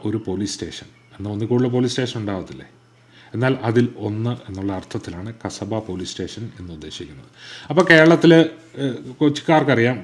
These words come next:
കേ-, കൊച്ചിയിലൊരു കസബ പോലീസ് സ്റ്റേഷൻ ഉണ്ടെന്നറിയാം. എന്നാൽ അത് മാത്രമേ ഉള്ളൂ?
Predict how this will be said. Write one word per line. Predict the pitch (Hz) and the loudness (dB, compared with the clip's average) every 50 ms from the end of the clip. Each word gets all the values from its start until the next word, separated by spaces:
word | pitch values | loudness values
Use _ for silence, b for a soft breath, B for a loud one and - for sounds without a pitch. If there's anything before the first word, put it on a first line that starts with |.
| - - | -4 0
കേ-, | 127 127 127 123 117 | 0 2 2 0 0
കൊച്ചിയിലൊരു | 117 127 123 127 160 165 147 131 117 120 120 120 110 - | 0 -2 0 4 6 6 8 8 6 4 2 2 0 -2
കസബ | 120 117 117 113 120 | -2 -2 0 -2 -2
പോലീസ് | 113 - 107 107 110 - | -2 -2 -2 -2 -2 -2
സ്റ്റേഷൻ | - 117 113 - 104 | -2 -2 -4 -4 -8
ഉണ്ടെന്നറിയാം. | 95 95 82 85 85 92 98 - - | -10 -8 -10 -10 -12 -12 -12 -12 -10
എന്നാൽ | 110 110 113 | -8 -6 -6
അത് | 110 113 | -4 -2
മാത്രമേ | 117 120 117 113 117 117 107 | -2 -2 -2 -2 -2 0 0
ഉള്ളൂ? | 101 92 82 | 0 0 -4